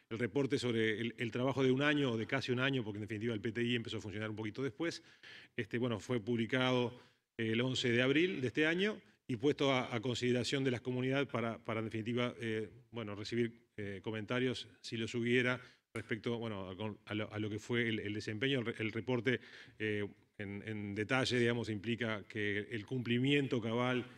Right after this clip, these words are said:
de las responsabilidades establecidas, no hubieron, eh, ningún tipo de, de observaciones que valieran la pena, eh,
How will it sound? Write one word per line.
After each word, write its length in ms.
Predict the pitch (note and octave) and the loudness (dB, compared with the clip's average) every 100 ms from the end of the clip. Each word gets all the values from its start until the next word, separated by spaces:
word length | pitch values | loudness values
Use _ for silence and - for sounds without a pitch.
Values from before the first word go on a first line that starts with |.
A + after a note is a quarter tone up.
| - _ - | -20 _ -10
de 240 | G#2 A2 | -4 -2
las 220 | A2 G#2+ | -2 -4
responsabilidades 580 | G2+ G2 A2 A2 A2+ A#2+ | -6 -6 -4 -2 0 0
establecidas, 800 | A#2 A#2+ B2 D#3 E3 F#3 F3 - - _ _ | 0 0 0 0 2 2 0 -6 -18 _ _
no 200 | A2+ B2 | -6 -2
hubieron, 460 | A#2+ B2 A#2+ A2+ A2 | 2 2 2 -2 -6
eh, 320 | G#2 G2+ F#2+ | -6 -6 -6
ningún 320 | F#2+ G#2+ A2+ G#2 | -6 -6 -6 -6
tipo 260 | A2 A2+ | -6 -4
de, 240 | G#2 G2 F2+ _ _ _ _ | -4 -6 -12 _ _ _ _
de 300 | G2+ F#2+ G2+ G2+ | -12 -6 -4 -4
observaciones 800 | A2 A#2+ A2 - A#2+ A#2 - - | -4 -4 -4 -2 -2 -2 -4 -10
que 320 | A2+ G#2+ G#2 | -6 -4 -4
valieran 400 | G2 A2 G#2+ A2 | -4 -6 -4 -4
la 80 | G#2+ | -4
pena, 360 | A2+ A2 A2 G2+ - _ _ | -4 -2 -2 -4 -14 _ _
eh, 240 | G#2+ G#2 | -8 -6